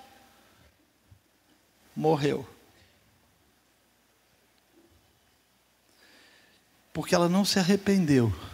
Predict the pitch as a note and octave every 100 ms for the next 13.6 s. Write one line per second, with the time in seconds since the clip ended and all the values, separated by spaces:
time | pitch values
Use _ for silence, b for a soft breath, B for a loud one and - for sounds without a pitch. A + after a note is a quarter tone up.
0 | B B B B B B B B B _
1 | _ - C3+ - - C3 - C#3 B2+ B2
2 | A#2 A2+ G#2+ - G#2+ A2 - F2+ F2+ -
3 | - - - _ _ _ _ _ _ _
4 | _ _ _ _ _ _ _ _ _ _
5 | _ _ _ _ _ _ _ b b b
6 | b b b b F#3+ G3 A#3+ A3+ G#3 A3+
7 | G3 F#3 G#3 F#3+ - G#3+ G3 C#3+ A#2+ E3
8 | G#3+ G3+ - C#3+ D3 B2+ D#3 D#3+ - E3+
9 | D3+ B2 C3 B2+ G#2+ G#2 F2 - - -
10 | _ _ _ _ _ _ _ _ _ _
11 | _ _ _ _ _ _ _ _ _ _
12 | _ _ _ _ _ _ _ - E3+ D#3+
13 | A2+ G2+ G2+ F#2 F2+